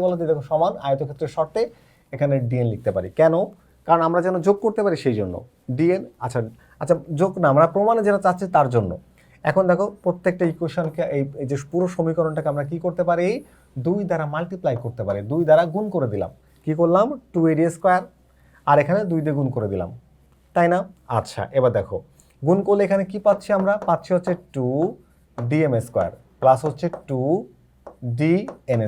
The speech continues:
স্কয়ার। ওকে, ডিএন স্কয়ার। এবার টু দিয়ে দেখো এখানে টু ডিএম স্কয়ার, টু ডিএম স্কয়ার হচ্ছে সমান হচ্ছে বিডি, আর টু ডিএন স্কয়ার সমান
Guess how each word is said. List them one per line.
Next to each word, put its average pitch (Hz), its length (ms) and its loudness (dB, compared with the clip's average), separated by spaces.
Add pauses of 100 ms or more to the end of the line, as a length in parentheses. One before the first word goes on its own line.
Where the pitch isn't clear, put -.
স্কয়ার। 90 240 -4 (420)
ওকে, 170 280 4 (560)
ডিএন 139 200 8 (100)
স্কয়ার। 127 160 0 (120)
এবার 208 140 2 (160)
টু 214 100 -2 (200)
দিয়ে 214 180 0 (220)
দেখো 156 220 2 (420)
এখানে 208 220 2 (180)
টু 202 120 2 (720)
ডিএম 202 220 2 (120)
স্কয়ার, 92 240 -2 (580)
টু 202 80 4 (120)
ডিএম 214 200 4 (100)
স্কয়ার 214 200 0
হচ্ছে 208 200 -6
সমান 202 180 0
হচ্ছে 180 240 -6
বিডি, 131 220 0 (480)
আর 131 80 4 (120)
টু 190 80 0 (140)
ডিএন 190 260 2
স্কয়ার 185 240 2
সমান 170 160 -2